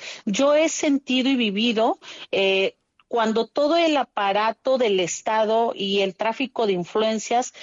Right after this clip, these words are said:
es utilizado en tu contra. Y lo viví, pues, precisamente en el periodo del ministro Saldívar, como muchos de mis compañeros que suspendieron sin razón y que incluso, eh,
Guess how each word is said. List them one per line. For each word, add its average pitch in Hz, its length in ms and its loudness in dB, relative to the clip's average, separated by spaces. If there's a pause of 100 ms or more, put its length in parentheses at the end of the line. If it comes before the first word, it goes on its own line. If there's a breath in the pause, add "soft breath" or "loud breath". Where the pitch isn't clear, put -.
(260 loud breath)
es 233 200 -2
utilizado 214 640 -2
en 220 80 -2
tu 190 100 -6
contra. 165 560 -2 (260 loud breath)
Y 233 220 0
lo 233 320 2
viví, 247 460 -2
pues, 269 180 -2
precisamente 269 1000 0
en 214 120 0
el 202 100 -2
periodo 226 360 2
del 247 160 2
ministro 233 460 0
Saldívar, 233 720 -2 (380 loud breath)
como 247 640 0 (100)
muchos 277 680 -2
de 233 140 -2
mis 214 200 -4
compañeros 233 720 -2
que 202 160 -4
suspendieron 220 960 -2 (240 loud breath)
sin 220 400 -2
razón 226 520 -2 (500 loud breath)
y 233 140 -6
que 208 340 -2
incluso, 302 800 -2
eh, 190 540 0